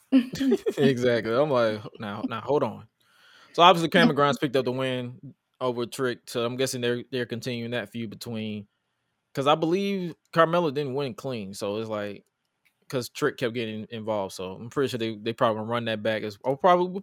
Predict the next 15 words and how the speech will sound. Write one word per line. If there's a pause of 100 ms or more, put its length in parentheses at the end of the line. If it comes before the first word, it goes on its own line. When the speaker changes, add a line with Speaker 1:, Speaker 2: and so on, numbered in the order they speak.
(140)
Speaker 2:
we
might
get
a
triple
threat (380)
at
Stand
and
Deliver
between (1300)
Grimes
and (400)
Carmelo
and